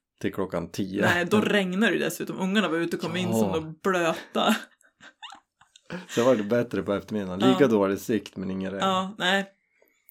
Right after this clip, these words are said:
Speaker 2: Och så att då tror jag att har man med sig längdskidor och sånt där, så att vi kan, för då kan ju faktiskt barnen åka själva.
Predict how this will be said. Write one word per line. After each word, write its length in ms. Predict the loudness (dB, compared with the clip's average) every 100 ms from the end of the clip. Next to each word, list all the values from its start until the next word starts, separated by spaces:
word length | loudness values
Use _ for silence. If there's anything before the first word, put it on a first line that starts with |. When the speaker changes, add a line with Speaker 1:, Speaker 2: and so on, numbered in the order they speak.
| _ -12 -8
Speaker 2:
Och 100 | 0
så 80 |
att 140 | 0 2
då 120 | 0
tror 160 | 2 2
jag 120 | 2
att 80 | 0
har 200 | -8 -6
man 120 | -2
med 140 | -2 -2
sig 200 | -4 -4
längdskidor 520 | -4 -4 -6 -6 -6
och 60 |
sånt 180 | -12 -10
där, 80 | -8
så 100 | -8
att 120 | -10
vi 120 | -8 -8
kan, 320 | -8 -10 -6
för 80 | -4
då 120 | -2
kan 100 | -4
ju 40 |
faktiskt 200 | -6 -8
barnen 200 | -8 -8
åka 220 | -10 -12 -14
själva. 420 | -12 -10 -10